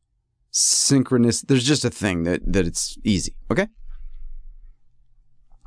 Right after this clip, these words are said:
So we're hanging out with Johnny, man, right? So we're hanging out with Johnny. Johnny's cool, and Johnny's wife shows up, and then we're talking with her, and we're having fun. You know, we're, blah, blah, okay, we go in.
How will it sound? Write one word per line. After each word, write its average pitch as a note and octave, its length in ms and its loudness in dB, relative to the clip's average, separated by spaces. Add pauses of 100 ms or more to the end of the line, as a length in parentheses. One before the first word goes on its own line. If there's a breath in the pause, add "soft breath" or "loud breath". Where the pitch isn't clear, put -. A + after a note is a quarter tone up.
(500 loud breath)
So - 160 2
we're C4 100 6
hanging C4 220 6
out C#4+ 80 2
with B3 120 4
Johnny, D3+ 300 2
man, F2 280 2
right? D#3+ 260 2
So G3 140 4
we're G3+ 140 6
hanging A3+ 200 4
out A#3+ 60 0
with G3+ 120 2
Johnny. D#3 360 2
Johnny's D#3+ 340 2
cool, D#3 300 8
and C#3 80 2
Johnny's D3 300 2
wife C#3 220 4
shows B2+ 280 4
up, B2 220 4
and A#2+ 180 4
then A#2+ 100 4
we're A#2+ 80 4
talking A2+ 320 2
with A2 120 2
her, A2+ 200 6
and A2 100 4
we're A#2+ 100 6
having A2 160 4
fun. G#2+ 320 4
You F#3+ 100 4
know, C#3+ 180 2
we're, D3 160 2
blah, C3+ 200 4
blah, A2 160 4
okay, - 280 2
we B2+ 180 4
go A#2 200 4
in. - 160 -2